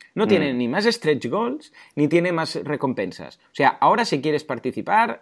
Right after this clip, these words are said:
Speaker 1: eh, tiene que hacer, eh, puedes hacerlo, claro, pero, eh, si le das a Become a Patron, simplemente no, no tienes recompensa. Simplemente le, le dices, "Vale, sí, eh, no quiero recompensa, solamente quiero contribuir". Y ya está.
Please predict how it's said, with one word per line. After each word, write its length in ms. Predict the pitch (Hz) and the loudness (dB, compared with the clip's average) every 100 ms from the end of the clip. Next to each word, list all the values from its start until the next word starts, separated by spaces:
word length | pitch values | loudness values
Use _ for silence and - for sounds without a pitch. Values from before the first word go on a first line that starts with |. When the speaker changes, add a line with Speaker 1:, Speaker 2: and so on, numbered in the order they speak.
| - | -4
Speaker 1:
eh, 140 | 127 | -2
tiene 240 | 110 156 151 | -2 -4 -4
que 80 | 143 | -6
hacer, 140 | 143 - | -6 -8
eh, 340 | 139 131 101 - | -2 -2 -2 -4
puedes 280 | 120 123 107 | -2 0 -2
hacerlo, 420 | 98 175 175 185 | -2 -2 0 -2
claro, 320 | 139 151 202 - - - | -2 -2 -4 -8 -18 -2
pero, 320 | 123 147 85 | 2 2 0
eh, 460 | 95 117 107 85 - | -6 -6 -6 -8 -8
si 160 | - | -4
le 80 | 101 | -2
das 220 | 113 131 | -2 -2
a 440 | 131 127 127 123 117 | -2 0 0 -2 -4
Become 340 | 123 - 135 131 | -6 -4 -4 0
a 40 | |
Patron, 500 | 151 165 208 226 208 - | 0 0 -2 -4 -6 -12
simplemente 480 | - 117 131 139 160 | -10 -6 -4 -4 -4
no, 500 | 139 127 123 117 110 | -4 -4 -6 -6 -8
no 120 | 117 | -6
tienes 180 | 135 127 | -4 -4
recompensa. 480 | 120 120 160 - 98 | -4 -4 -4 -6 -8
Simplemente 460 | 113 123 120 120 | -6 -6 -6 -4
le, 260 | 131 117 104 | -2 -2 -2
le 60 | |
dices, 440 | 113 110 101 95 87 | -2 -4 -4 -6 -4
"Vale, 220 | 156 117 | -4 -2
sí, 240 | - 147 - - _ | -2 -4 -6 -20 _
eh, 120 | 117 120 | -4 0
no 80 | 147 | 2
quiero 180 | 160 147 | 4 2
recompensa, 480 | 147 147 156 147 | 0 -2 -2 -4
solamente 400 | 165 156 147 143 | -4 -4 -4 -6
quiero 220 | - 135 127 | -4 -4 -4
contribuir". 500 | 117 117 101 69 - _ _ - | -4 -2 -2 -4 -10 _ _ -4
Y 60 | |
ya 80 | 107 | -4
está. 320 | - 78 - | -2 -6 -8